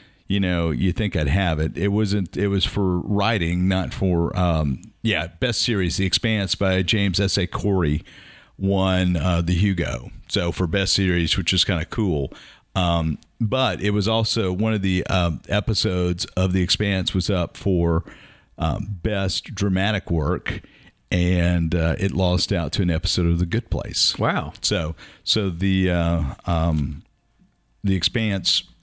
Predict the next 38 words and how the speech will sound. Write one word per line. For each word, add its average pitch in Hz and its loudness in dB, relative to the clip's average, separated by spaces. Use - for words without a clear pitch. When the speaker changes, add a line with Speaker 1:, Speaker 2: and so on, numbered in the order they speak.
Speaker 1:
literary 104 2
version 85 0
has 87 -2
won 90 0
a 85 0
Hugo 110 -2
now, 50 -6
which 80 -2
is - -2
really, 80 2
really 76 0
cool. 78 -2
Speaker 2:
That's 113 -2
very 110 -2
Speaker 1:
You 147 0
know, 147 -2
I'm 135 0
just 180 -2
now 151 0
looking, 104 0
and 95 2
so 143 -2
this 185 0
is 151 -2
interesting. 127 0
So 127 0
the 107 0
Hugos 127 0
are 110 2
doing 110 2
retro 113 0
Hugo 87 0
Awards 76 0
from 98 0
nineteen 104 0
forty-five. 92 -2
That's 143 0
really 90 2